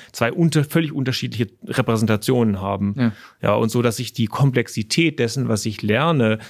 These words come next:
Speaker 1: ist unnötig hoch aus meiner Sicht,
Speaker 2: Okay.
Speaker 1: dadurch, dass ich diese Repräsentation als Sprache, äh, nicht wirklich gut verstehe. Also die, die, die Lost Landscape mache ich mir damit sehr kompliziert. Also das ist ein, das ist ein Thema.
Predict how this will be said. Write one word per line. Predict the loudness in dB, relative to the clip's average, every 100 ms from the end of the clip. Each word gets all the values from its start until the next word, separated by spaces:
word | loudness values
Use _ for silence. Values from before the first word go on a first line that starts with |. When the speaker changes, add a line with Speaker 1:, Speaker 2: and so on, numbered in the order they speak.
| -18 0
Speaker 1:
ist | 0 0 -4 -10 _ _
unnötig | 4 4 4 2 -2 -4 0
hoch | 2 0 -6
aus | -4
meiner | 0 0 0
Sicht, | 0 -2 -2 -6 -12
Speaker 2:
Okay. | -10 -4 0
Speaker 1:
dadurch, | 0 0
dass | -2 -2
ich | -4
diese | 0 2 2 2
Repräsentation | 0 -2 -2 0 0 0 0 0 2
als | 0 -2
Sprache, | -8 -2 0 0 -2 -2 -2 -4 -12 _
äh, | 0 2
nicht | 2 2
wirklich | -2 -2
gut | -6
verstehe. | -4 -4 0 2
Also | 2 0
die, | -2 0
die, | 0 0
die | 2
Lost | 2 0
Landscape | -2 -4 -2 -2
mache | 0 0
ich |
mir | 2
damit | 2 0 0
sehr | 0
kompliziert. | 0 -6 -6 -4 -2 -2
Also | -2
das | -4
ist | -2
ein, | -2 -2 -6 -18 -20 _
das | -2
ist | 0
ein | -2
Thema. | -2 -2 -2 -4